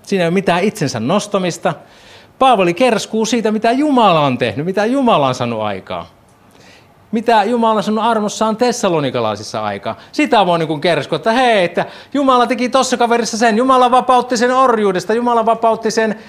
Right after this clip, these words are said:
viinan kahleesta ja himosta. Jumala vapautti sen pornoriippuvuudesta. No en mä tiedä, tarvitseeko sitä kaikille huudella. Kyllä sitä voi huudella ja voi kertoa joka tapauksessa, kuinka Jumala teki sitä, tätä ja tuota. Sitä voi kehua ja voi kehua myös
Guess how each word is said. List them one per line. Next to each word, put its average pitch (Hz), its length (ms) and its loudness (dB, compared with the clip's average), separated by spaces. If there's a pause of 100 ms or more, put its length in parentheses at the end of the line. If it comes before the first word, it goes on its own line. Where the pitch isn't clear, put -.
(140)
viinan 226 360 0
kahleesta 208 520 0
ja 202 80 2
himosta. 165 560 -2 (400)
Jumala 226 300 0
vapautti 226 460 2
sen 226 160 0
pornoriippuvuudesta. 202 1120 0 (460)
No 143 140 -4
en 143 60 -4
mä 151 100 -4
tiedä, 156 160 -6
tarvitseeko 165 220 -4
sitä 165 160 -4
kaikille 156 320 -2
huudella. 156 340 -2
Kyllä 208 240 -2
sitä 208 180 -2
voi 220 120 2
huudella 196 340 0
ja 175 40 0
voi 185 120 -2
kertoa 185 320 -2
joka 196 240 -2
tapauksessa, 175 420 -2
kuinka 175 220 -4
Jumala 185 340 -2
teki 151 220 -8
sitä, 165 260 -2
tätä 143 220 -4
ja 127 120 0
tuota. 110 380 -4 (560)
Sitä 170 280 -6
voi 147 120 -2
kehua 135 220 -4
ja 143 100 -2
voi 160 140 -4
kehua 123 280 -4
myös 120 220 -8